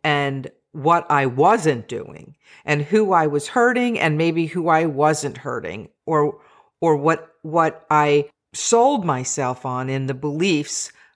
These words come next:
of what I believed to be, I don't know, was it even remotely okay? And of course it was not okay. None of it was okay. But that didn't mean that I had lost, I guess at the time I had lost complete sight of my values. I still wanted to be considered a good friend. Uh,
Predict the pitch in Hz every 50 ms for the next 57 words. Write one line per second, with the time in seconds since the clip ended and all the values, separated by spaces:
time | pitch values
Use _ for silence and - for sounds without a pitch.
0 | _ - - 151 139 143 - - - 151 143 170 170 165 156 151 143 131 151 139
1 | 135 151 147 139 - - 156 123 143 139 135 135 131 123 127 _ _ - - 160
2 | 135 120 123 113 117 107 107 104 - - - 151 160 147 131 156 147 147 147 139
3 | 147 139 135 131 - 139 143 135 139 139 139 - 135 143 143 139 135 135 - 180
4 | 160 131 127 127 - 147 175 202 196 - - - 294 302 294 - - 226 175 170
5 | 151 170 170 160 151 147 147 143 135 - 156 139 127 123 113 113 147 - - 185
6 | 226 269 302 320 220 202 160 - 143 143 - - 143 131 127 - - - - -
7 | - - _ _ _ _ - - - - _ _ - - 190 180 185 175 175 160
8 | - - 214 233 226 262 247 - - 190 185 175 170 160 160 - - 151 160 156
9 | 151 147 143 143 139 139 139 139 - 190 170 156 147 165 160 160 160 156 - -
10 | - - - _ _ - 214 214 214 269 262 254 - 220 175 151 160 151 - -
11 | 160 151 147 147 147 147 143 143 139 147 160 135 135 147 151 147 147 143 - -
12 | 151 143 - - 165 151 139 - - 160 143 143 143 147 131 135 135 131 131 123
13 | 135 131 127 131 139 151 180 220 240 214 196 165 151 147 - - 175 165 156 156
14 | 151 151 147 147 147 131 139 139 147 143 135 135 _ _ - 165 151 - - 165
15 | 147 151 143 143 143 - 151 143 143 - - 156 151 165 226 269 254 190 151 131
16 | 135 131